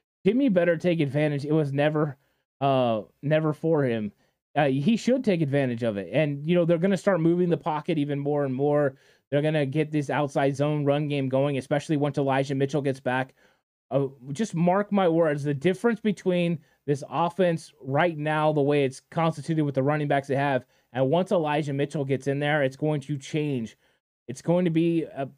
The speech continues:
pretty profound. And I think once he gets in there, Jimmy's gonna be able to move the pocket. They're gonna move defenders horizontally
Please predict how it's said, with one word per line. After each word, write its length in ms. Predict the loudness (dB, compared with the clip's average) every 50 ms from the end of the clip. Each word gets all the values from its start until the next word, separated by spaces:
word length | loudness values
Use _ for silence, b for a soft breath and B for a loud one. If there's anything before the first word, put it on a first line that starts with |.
| _ -10
pretty 380 | -6 -4 -2 -2 -2 -2 -4
profound. 540 | -2 -2 -2 -2 0 0 -2 0 0 -2 -2
And 100 | -2 -2
I 80 | -4 -2
think 220 | -2 -4 -4 -4 -2
once 260 | -2 -2 -2 -2 -2
he 100 | -4 -4
gets 220 | -2 -4 -2 -2
in 160 | -2 0 0
there, 280 | 0 0 0 0 -2 -2 b b b b b b _ _
Jimmy's 260 | 0 2 2 2 0 0
gonna 140 | 0 2
be 60 | 2 2
able 140 | 2 2
to 80 | 2 2
move 160 | 2 2 2
the 80 | 2 0
pocket. 420 | 0 0 -2 -2 -2 -2 -2 -2
They're 100 | -2 -2
gonna 180 | -2 -2 -2 0
move 180 | 0 0 0
defenders 480 | -2 -4 -4 -2 -2 -2 0 -2 -4 -6
horizontally 960 | -6 -2 0 2 2 2 2 0 0 0 0 0 0 0 0 0 0 -2